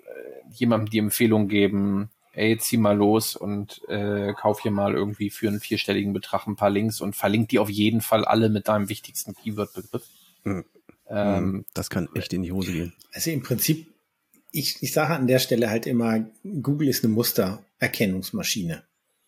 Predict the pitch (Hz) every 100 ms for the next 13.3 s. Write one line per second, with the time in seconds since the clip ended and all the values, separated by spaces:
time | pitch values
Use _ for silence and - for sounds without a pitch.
0 | _ _ _ _ _ 110 85 - 123 113
1 | - - _ - - 117 117 - 180 170
2 | 123 120 107 123 165 165 120 110 107 143
3 | 156 160 - _ _ _ _ 131 117 -
4 | 113 110 107 104 131 135 - 127 113 107
5 | - 104 135 143 113 104 98 - 123 104
6 | - - 107 107 - 117 - 98 90 -
7 | 101 - - _ _ _ - - _ 107
8 | 98 110 - 123 127 107 120 120 117 107
9 | - - _ _ - 113 110 110 110 110
10 | 127 131 113 110 117 107 98 101 95 117
11 | 120 - 101 95 92 90 - 98 90 98
12 | 92 92 92 - 147 147 - 117 101 131
13 | 151 151 143